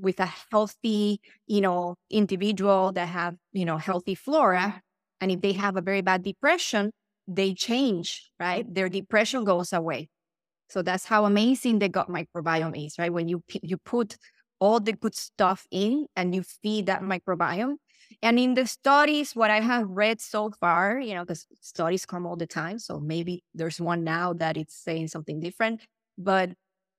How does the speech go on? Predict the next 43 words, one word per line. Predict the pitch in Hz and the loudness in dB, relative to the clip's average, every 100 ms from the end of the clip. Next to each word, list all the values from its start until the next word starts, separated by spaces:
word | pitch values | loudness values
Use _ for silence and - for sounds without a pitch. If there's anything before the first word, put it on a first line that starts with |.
| _ _ _ _ _ _ _ _ | _ _ _ _ _ _ _ _
a, | 214 190 185 180 165 147 - _ _ _ _ | 2 4 4 2 -2 -4 -8 _ _ _ _
people | 240 214 233 | -2 2 2
will | 214 208 | 4 2
can | 185 196 | 0 -4
get | 202 196 | -4 -2
the | 175 | -4
symptoms | - 208 180 170 165 - | -4 -4 -2 -4 -6 -8
again, | 160 - 143 | -8 -8 -2
right? | 165 175 180 | 0 0 -2
So | - 175 165 | 0 0 2
they | 160 175 | 0 0
will | 175 180 | -2 -2
either, | 196 190 180 175 | -4 -4 -2 -2
you | 196 190 | 0 -2
know, | 165 - | -4 -8
if, | - 185 - - | -16 -16 -14 -4
if | 196 | -2
you | 202 | 0
have | 190 - | 0 0
ulcerative | 180 196 180 175 | -2 0 -2 -4
colitis, | - 175 180 180 180 175 - | -4 0 2 2 0 -2 -6
Crohn's, | - 190 180 180 175 180 180 | -2 0 0 -2 -4 -6 -2
or | 160 160 160 - - _ | 0 -2 -4 -10 -20 _
depression, | 202 - 196 185 - 180 180 175 _ 208 - | -6 0 0 2 0 -4 -6 -14 _ -18 -4
it | 196 | 2
might | 202 190 | 2 2
work | 175 208 196 | 2 2 0
for | 214 185 | 2 2
a | |
time, | 185 - 185 190 190 | 2 -2 -4 -4 -6
some | - - 185 | -8 -4 -4
time, | - 175 185 220 | -2 0 0 2
but | 202 180 160 | 0 -2 -2
then | 180 185 185 _ _ _ _ | -2 -2 -6 _ _ _ _
the | 180 180 | -10 -6
pe-, | 185 - | -6 -6
the | 185 | -4
person | 185 185 196 | 0 0 2
might | 185 160 | 0 0
need | 175 175 175 | -4 -4 -4
the | |
transplant | 160 170 165 - 170 156 | -4 -4 -6 -6 -8 -6
again. | 156 147 113 | -8 -8 -8